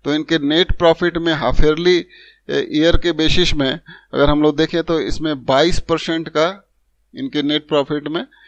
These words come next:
जंप देखने को मिल रहा है। तो हम लोग दोस्तों यहाँ पर देख रहे हैं कि एलटीआई में न केवल क्वार्टरली रिजल्ट बल्कि हाफ ईयरली रिजल्ट में भी इसके रेवेन्यू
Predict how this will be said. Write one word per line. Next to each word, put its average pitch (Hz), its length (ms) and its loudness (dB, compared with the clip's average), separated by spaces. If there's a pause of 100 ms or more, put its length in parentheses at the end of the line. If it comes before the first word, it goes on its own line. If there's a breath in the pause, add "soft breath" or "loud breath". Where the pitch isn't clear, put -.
(220 soft breath)
जंप 139 360 -4
देखने 131 320 -6
को 135 140 -6
मिल 131 240 -4
रहा 123 180 0
है। 127 80 -8 (340 loud breath)
तो 156 60 -4
हम 170 160 -4
लोग 180 100 -2
दोस्तों 185 260 -2
यहाँ 170 160 0
पर 175 180 -2
देख 156 240 -2
रहे 170 200 -2
हैं 170 120 -8 (420 loud breath)
कि 170 340 0
एलटीआई 185 640 4
में 196 340 -2 (120)
न 156 180 -2
केवल 185 400 2 (720)
क्वार्टरली 185 560 4
रिजल्ट 156 360 0
बल्कि 147 460 -6
हाफ 151 340 -4
ईयरली 190 300 2
रिजल्ट 175 340 0
में 190 220 -6
भी 185 200 -4 (360 loud breath)
इसके 165 280 2
रेवेन्यू 165 800 -4